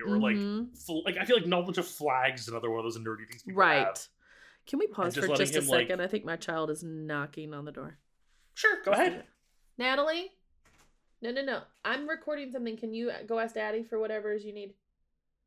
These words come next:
Speaker 2: Okay. Thank you.
Speaker 1: Aw.
Speaker 2: Sorry, thank you. <laughs>
Speaker 1: I didn't know you had kids.
Speaker 2: Yes, I have two, fifteen and eight.
Speaker 1: Oy.
Speaker 2: Yeah, two girls.
Speaker 1: That's a, oh, good age gap.
Speaker 2: Yeah, and, well, and then I have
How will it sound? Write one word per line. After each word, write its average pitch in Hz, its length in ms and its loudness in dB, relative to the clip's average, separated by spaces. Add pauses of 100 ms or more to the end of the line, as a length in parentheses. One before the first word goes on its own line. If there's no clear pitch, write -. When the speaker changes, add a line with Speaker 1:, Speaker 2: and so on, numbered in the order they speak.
(300)
Speaker 2:
Okay. 294 240 -20 (340)
Thank 208 180 -10
you. 196 140 -10 (1080)
Speaker 1:
Aw. 107 240 4
Speaker 2:
Sorry, 107 200 0
thank - 240 -10
you. 214 120 2
<laughs> - 40 -8
Speaker 1:
I - 540 -2
didn't 202 140 2
know 214 60 4
you 214 120 2
had 220 100 -4
kids. 262 380 -6
Speaker 2:
Yes, 311 500 6
I 220 80 6
have 240 180 2
two, 320 380 8
fifteen 285 540 -2
and 208 200 0
eight. - 400 -2 (760)
Speaker 1:
Oy. 143 560 4
Speaker 2:
Yeah, 190 120 0
two 240 260 -4
girls. 214 360 6
Speaker 1:
That's - 140 -6
a, 156 120 -2
oh, 147 200 2 (200)
good 147 140 4
age 123 200 6
gap. 95 240 4 (120)
Speaker 2:
Yeah, 180 280 10
and, 233 200 4
well, 226 200 12
and 214 120 4
then 214 80 4
I 220 100 6
have 214 360 2